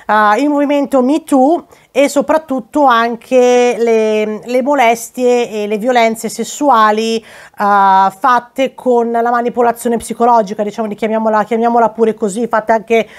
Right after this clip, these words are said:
sul posto di lavoro, quindi di conseguenza poi c'è tutto l'intrigo politico che per certi versi mi ha ricordato un po' la serie Scandal, e siccome io so che Monica è una grande appassionata di serie T V, non, eh,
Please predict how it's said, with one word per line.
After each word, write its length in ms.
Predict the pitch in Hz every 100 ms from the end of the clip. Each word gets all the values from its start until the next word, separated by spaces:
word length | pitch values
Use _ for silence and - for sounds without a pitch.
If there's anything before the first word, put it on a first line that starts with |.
| - -
sul 220 | - 233
posto 280 | 240 214 226
di 80 |
lavoro, 480 | 226 220 240 254 226
quindi 580 | 214 233 233 233 233 214 _ -
di 160 | - 220
conseguenza 1300 | 226 226 254 277 240 233 233 - 240 226 220 208 208
poi 120 | 220
c'è 120 | 240
tutto 180 | 240 233
l'intrigo 400 | 254 240 233 233
politico 760 | 247 240 240 311 247 247 - 233
che 200 | 226 381
per 160 | 415
certi 340 | 415 508 523 370
versi 380 | 311 370 - 302
mi 80 |
ha 20 | 269
ricordato 460 | 262 277 269 262
un 80 | 254
po' 100 | 339
la 120 | 294
serie 280 | 233 254 233
Scandal, 800 | - - 262 214 202 202 202 208 - - -
e 80 | 302
siccome 340 | 359 427 554
io 140 | 370 349
so 160 | -
che 140 | 330 294
Monica 340 | 262 285 277
è 40 | 254
una 80 |
grande 280 | 233 311 285
appassionata 480 | 269 247 - 269 247
di 80 | 233
serie 220 | 233 349
T 160 | 403 440
V, 20 |
non, 140 | 392
eh, 1000 | 427 440 480 539 539 494 466 427 392 370